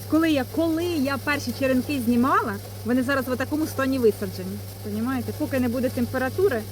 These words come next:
воно рости не буде. Тобто це в мене синій фіолетовий, солодкий.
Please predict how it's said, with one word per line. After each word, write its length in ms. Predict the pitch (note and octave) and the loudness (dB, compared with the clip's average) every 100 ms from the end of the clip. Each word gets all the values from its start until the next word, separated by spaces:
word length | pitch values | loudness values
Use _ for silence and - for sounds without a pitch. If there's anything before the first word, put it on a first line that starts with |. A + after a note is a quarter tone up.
| - - - G#3+ | -10 -12 -8 -2
воно 200 | A#3 C4+ | 0 2
рости 340 | A#3 - B3+ | -2 0 2
не 120 | A#3+ | 2
буде. 220 | G3+ F#3+ F3+ | 0 -4 -4
Тобто 120 | G#3+ | -2
це 80 | B3 | 2
в 40 | A#3+ | 2
мене 240 | A#3 A3 - | 2 0 -2
синій 360 | A3+ A3 B3+ D#4+ - | 0 2 0 -4 -6
фіолетовий, 680 | E4 E4+ D#4+ D#4+ E4 E4+ D#4+ - - - - - - - - - - - - - - - - G3 - | -4 -2 -4 -4 -6 -6 -8 -10 -12 -10 -10 -10 -10 -12 -12 -10 -10 -8 -8 -6 -8 -8 -8 -8 0
солодкий. 640 | G#3+ A3 E4+ G4+ - F#3+ | 4 4 2 -2 -4 -6